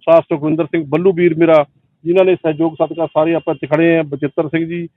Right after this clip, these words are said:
ਤੇ ਹੋਰ ਮੇਰੇ ਸਾਥੀ ਸਰ ਜੋਗਿੰਦਰ ਸਿੰਘ ਟਾਈਗਰ ਜੋ ਸਾਡੇ ਚੇਅਰਮੈਨ ਨੇ ਕਾਂਗਰਸ ਪਾਰਟੀ ਦੇ ਪੰਜਾਬ ਦੇ, ਉਹ ਵੀ ਪਹੁੰਚੇ ਹੋਏ ਨੇ, ਉਹਨਾਂ ਦਾ ਸਪੈਸ਼ਲ ਧੰਨਵਾਦ। ਹੋਰ ਮੇਰੇ ਸਾਥੀ ਬਹੁਤ ਨੇ ਇੱਥੇ, ਜਿਨ੍ਹਾਂ ਦਾ ਮੈਂ ਨਾਮ,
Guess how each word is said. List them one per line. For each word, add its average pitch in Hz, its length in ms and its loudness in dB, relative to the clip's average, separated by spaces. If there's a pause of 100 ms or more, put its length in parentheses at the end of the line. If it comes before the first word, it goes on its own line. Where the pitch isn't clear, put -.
(400)
ਤੇ 151 320 -6
ਹੋਰ 165 300 -2
ਮੇਰੇ 175 180 -2
ਸਾਥੀ 165 380 -4
ਸਰ 165 320 -2
ਜੋਗਿੰਦਰ 156 360 0
ਸਿੰਘ 160 240 -2
ਟਾਈਗਰ 160 300 6
ਜੋ 156 160 0
ਸਾਡੇ 156 340 2 (480)
ਚੇਅਰਮੈਨ 185 440 6
ਨੇ 170 120 4
ਕਾਂਗਰਸ 151 400 -2
ਪਾਰਟੀ 143 260 4
ਦੇ 143 160 0
ਪੰਜਾਬ 139 360 0
ਦੇ, 135 160 -2 (400)
ਉਹ 156 160 -8
ਵੀ 190 160 2
ਪਹੁੰਚੇ 170 380 0
ਹੋਏ 170 140 4
ਨੇ, 170 280 0
ਉਹਨਾਂ 170 320 -2
ਦਾ 165 160 0
ਸਪੈਸ਼ਲ 156 520 -6
ਧੰਨਵਾਦ। 151 480 4 (600)
ਹੋਰ 170 200 0
ਮੇਰੇ 180 200 0
ਸਾਥੀ 180 340 -2
ਬਹੁਤ 165 380 -2
ਨੇ 190 100 -2
ਇੱਥੇ, 170 280 -8
ਜਿਨ੍ਹਾਂ 165 240 -8
ਦਾ 170 80 -4
ਮੈਂ 160 140 -2
ਨਾਮ, 147 320 2